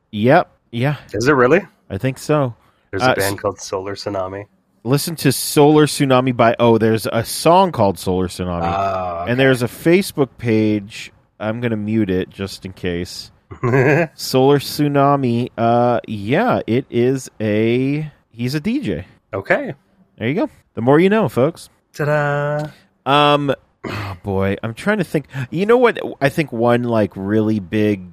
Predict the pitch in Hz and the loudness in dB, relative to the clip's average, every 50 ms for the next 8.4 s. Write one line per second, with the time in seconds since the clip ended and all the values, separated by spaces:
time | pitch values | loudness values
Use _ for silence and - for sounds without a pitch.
0 | _ _ _ _ - 104 98 98 95 95 90 87 90 - - - 120 120 107 - | _ _ _ _ -8 -6 -4 -2 -2 -2 -4 -6 -8 -10 -6 -4 -4 -4 -4 -4
1 | 113 113 110 107 - - - 101 98 - - - - 101 101 98 98 101 92 - | -2 0 0 -2 -2 -4 -8 -8 -6 -8 -8 -4 -2 -2 0 0 -2 -2 -4 -6
2 | - 98 95 92 92 90 - _ _ _ _ - 101 101 104 104 104 98 95 90 | -6 -6 -4 -4 -4 -6 -10 _ _ _ _ -10 -4 0 0 2 2 0 -2 -4
3 | 87 87 - - - - - 98 98 95 92 90 87 87 85 82 82 82 - _ | -8 -10 -12 -12 -12 -10 -8 -6 -4 -4 -4 -4 -6 -8 -10 -12 -14 -16 -18 _
4 | _ 90 98 107 113 117 113 107 95 82 76 76 85 - _ _ _ _ - 117 | _ -8 -2 2 4 4 4 4 4 0 -2 -6 -12 -16 _ _ _ _ -4 -2
5 | 104 104 95 87 92 110 - _ - 110 107 - 123 113 110 98 92 101 - - | -2 -2 -4 -6 -8 -10 -12 _ -8 -8 -4 -2 0 0 0 0 -2 -6 -6 -6
6 | 98 95 - - 135 143 - 127 98 95 95 92 90 87 87 87 87 - - 95 | -8 -6 -2 -2 -2 -2 0 -2 0 0 2 2 2 0 0 -2 -2 -4 -6 -8
7 | - - 117 131 147 143 127 117 117 113 110 107 107 107 107 113 104 101 - - | -2 0 0 0 0 0 -2 0 0 0 0 0 0 0 2 2 0 0 -2 -4
8 | 113 104 101 98 98 98 95 95 | -2 0 0 0 0 0 0 -2